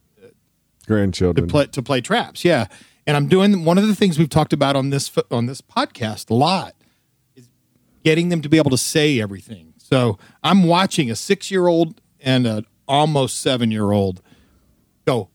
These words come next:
Speaker 1: one and two and three and
Speaker 2: That's
Speaker 1: four
Speaker 2: good.
Speaker 1: and
Speaker 2: Yeah, that's good.
Speaker 1: one and two, and I'm
Speaker 2: Notice
Speaker 1: making
Speaker 2: he's
Speaker 1: them
Speaker 2: accenting two and four, everyone.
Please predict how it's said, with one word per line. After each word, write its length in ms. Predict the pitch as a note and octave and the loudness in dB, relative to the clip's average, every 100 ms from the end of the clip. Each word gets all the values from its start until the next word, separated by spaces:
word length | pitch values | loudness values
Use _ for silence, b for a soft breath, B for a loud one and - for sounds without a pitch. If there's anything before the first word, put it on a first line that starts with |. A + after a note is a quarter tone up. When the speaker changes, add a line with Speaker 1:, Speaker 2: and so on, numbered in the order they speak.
| _ | _
Speaker 1:
one 380 | B2+ D3+ D3 - _ | -4 -2 -2 -6 _
and 280 | B2+ A#2+ A2+ _ | -16 -14 -14 _
two 340 | - D#4 C4+ - _ | 2 4 2 -2 _
and 200 | A#2+ G#2+ F#2 _ _ | -20 -20 -20 _ _
three 300 | C#3+ C3 A#2+ _ | -10 -10 -12 _
and 100 | A2 A2 | _ -2
Speaker 2:
That's 160 | A2+ - | -2 -2
Speaker 1:
four 340 | - E4 C4 | 0 2 2
Speaker 2:
good. 160 | A2 G2 | 0 -2
Speaker 1:
and 60 | E2+ | -4
Speaker 2:
Yeah, 220 | F2+ F#2 | -6 -6
that's 180 | F2 - | -8 -6
good. 120 | - | -2
Speaker 1:
one 300 | C#3 C3 D#2 - _ | -2 -2 -8 -18 _
and 100 | _ _ _ - | _ _ _ -2
two, 300 | E4+ D4+ B3+ - | 0 0 -2 -6
and 140 | C3+ | -2
I'm 60 | G#2+ | 0
Speaker 2:
Notice 160 | G#2+ A3 - | 2 0 0
Speaker 1:
making 80 | |
Speaker 2:
he's 80 | F#2+ | 0
Speaker 1:
them 100 | F#2 | 0
Speaker 2:
accenting 440 | F2+ - G2+ F#2 F2 | -2 -4 -2 -2 -2
two 220 | - G2 | 0 0
and 120 | F2+ | 0
four, 300 | - F#2+ E2+ | -2 0 0
everyone. 460 | E2 E2+ E2+ E2+ | -2 -4 -8 -10